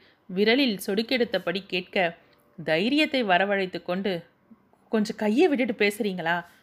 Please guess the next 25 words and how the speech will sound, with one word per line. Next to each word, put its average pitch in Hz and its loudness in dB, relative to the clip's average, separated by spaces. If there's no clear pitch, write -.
என்றாள். 170 -2
"அது 190 0
மட்டும் 233 0
முடியாது" 170 -2
என்றவனை 175 -4
திகைப்புடன் 220 -2
பார்த்தாள். 170 -2
உன்னை 165 -8
கடைசி 233 2
வரைக்கும் 233 -2
கைவிடாமல் 214 0
காப்பாத்துவேன்னு 202 -2
உன் 165 -6
கழுத்துல 226 -2
தாலி 185 2
கட்டும் 185 -4
போதும், 170 -4
அக்னியை 202 0
வலம் 185 2
வரும்போதும் 196 -4
மந்திரம் 185 -2
சொல்லி 190 -4
உன் 240 0
கையை 185 2
பிடிச்சிருக்கேன். - -10